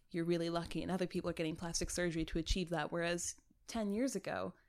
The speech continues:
that wasn't desirable at all. And it just makes me think of how superficial beauty trends are, but also how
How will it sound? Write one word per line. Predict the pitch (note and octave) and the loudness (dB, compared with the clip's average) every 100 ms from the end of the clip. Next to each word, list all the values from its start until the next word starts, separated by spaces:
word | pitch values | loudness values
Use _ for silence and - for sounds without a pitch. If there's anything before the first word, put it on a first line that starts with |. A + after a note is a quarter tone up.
| _ - | _ -6
that | A3+ - | -2 0
wasn't | F#3+ G3 | 2 4
desirable | F#3 F3+ F3+ F3+ F3+ F3+ | 4 2 0 0 0 -2
at | F3+ | -2
all. | A3 A#3 - - | -2 -2 -4 -6
And | - F3 | -6 -6
it | - | -6
just | - F3 | -8 -6
makes | F3+ F#3 | -6 -6
me | - | -6
think | F3 E3+ | -6 -6
of | - - - - - | -8 -12 -20 -18 -10
how | G3 G3+ | -4 -2
superficial | G3 - G#3+ G#3 G3 F#3+ F3+ G3 G3 G3+ - | -2 -4 -4 -4 -4 -4 -2 -2 -2 -4 -8
beauty | - G#3 G#3+ | -4 -2 -4
trends | G3+ A3+ A3+ A#3 | -4 -4 -2 -2
are, | A#3+ B3+ | -2 0
but | G3+ | 0
also | - F3+ - F#3 | 0 -2 -2 -4
how | F3 F3 F3 | -2 -2 -2